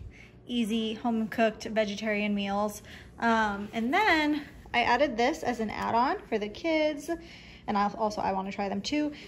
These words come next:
but they are Grand's Hot Cocoa Rolls, and I've been checking to see if these are in stores, and I haven't seen them anywhere. Um, I've only seen them, uh, if you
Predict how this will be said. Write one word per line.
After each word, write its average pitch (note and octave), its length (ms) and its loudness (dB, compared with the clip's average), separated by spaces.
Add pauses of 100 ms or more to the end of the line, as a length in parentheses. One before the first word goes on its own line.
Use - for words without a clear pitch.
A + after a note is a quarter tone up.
(140)
but A#3 100 -2
they A3+ 100 4
are A3 120 4
Grand's A#3 500 0
Hot - 220 -2
Cocoa B3+ 320 2
Rolls, G#3 220 2
and A3 80 -2
I've A#3 100 4
been F#4+ 100 0
checking F4 380 2
to D#4+ 40 0
see - 140 -4
if C#4+ 100 0
these C#4+ 180 -2
are D4 100 0
in B3+ 80 0
stores, A#3 420 0
and B3 100 -2
I A#3 40 2
haven't C4 260 2
seen A#3+ 220 -2
them A#3+ 100 0
anywhere. C#4+ 560 0 (380)
Um, A3 500 2
I've A3+ 140 0
only C#4+ 180 0
seen C#4 220 0
them, A#3+ 280 4 (540)
uh, A3 380 4
if A3 120 -4
you A3+ 140 -2